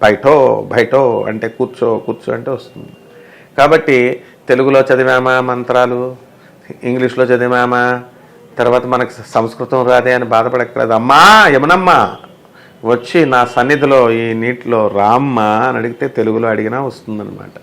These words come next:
కాబట్టి పంతులు గారులే రావాలా, పండితులు మాత్రమే,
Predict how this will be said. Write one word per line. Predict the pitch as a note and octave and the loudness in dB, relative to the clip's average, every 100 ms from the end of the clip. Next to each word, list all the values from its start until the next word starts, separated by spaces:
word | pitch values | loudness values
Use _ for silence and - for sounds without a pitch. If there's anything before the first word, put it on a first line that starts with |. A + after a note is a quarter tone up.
| - - - - - - | -20 -20 -20 -20 -12 -4
కాబట్టి | A#2+ B2 B2 A#2+ | -2 -2 -4 -6
పంతులు | B2 - F2 F2+ A#2 | -6 -10 -12 -6 -2
గారులే | A#2 A#2 A#2+ | 0 2 2
రావాలా, | A#2 A#2 A#2 A#2+ A#2+ A#2+ - - - - - G2+ | 0 0 -2 -4 -8 -12 -18 -20 -20 -20 -10 -6
పండితులు | F#2+ A2+ - B2+ | -4 -4 -2 2
మాత్రమే, | B2 A#2+ - B2+ A#2+ A#2+ B2 | 2 0 -2 -2 0 0 -4